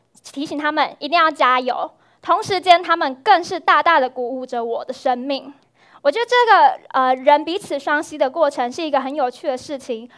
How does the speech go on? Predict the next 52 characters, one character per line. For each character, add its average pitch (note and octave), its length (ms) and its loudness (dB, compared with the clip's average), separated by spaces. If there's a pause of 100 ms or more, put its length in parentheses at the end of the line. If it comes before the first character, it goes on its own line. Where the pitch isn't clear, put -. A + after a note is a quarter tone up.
(160)
同 F#4 200 -2
时 G4+ 200 -6
我 D#4+ 160 2
知 C4+ 160 -12
道 F4 160 6
我 B3+ 80 0
自 B3+ 120 -14
己 D#4+ 80 -8
能 B3+ 160 -4
在 D#4 200 4
活 C#4 180 -2
动 E4+ 200 -2
扮 F4 140 0
演 B3 140 -6
这 C#4 80 -2
样 D#4+ 140 -2
的 C#4 100 4
角 C4 240 -4
色， C#4+ 440 -2
何 C#4 200 -2
等 B3+ 160 -2
的 A#3 80 -6
荣 A3+ 240 -8
幸。 C#4 340 -14 (720)
接 G#4+ 120 -2
下 A#4 220 6
来 F#4 80 6
第 G4+ 100 -4
二 G4 80 8
张 F#4 220 0
照 E4+ 220 4
片 E4 260 0
是 D#4 140 -8
我 B3+ 140 0
在 C#4+ 200 2
语 B3 120 -12
言 A#3 140 -6
上 D4+ 220 -2
的 B3+ 80 -2
突 B3 220 -12
破， C#4 360 -2 (520)
这 A4+ 160 -2
是 A#4+ 160 2
我 D#4+ 120 4
的 D4 120 4
第 F#4 200 -2
一 F4+ 40 -4
场 E4+ 280 -6
英 F#4 140 -6
文 C#4+ 200 0
主 C4+ 200 -14
持， B3 440 -18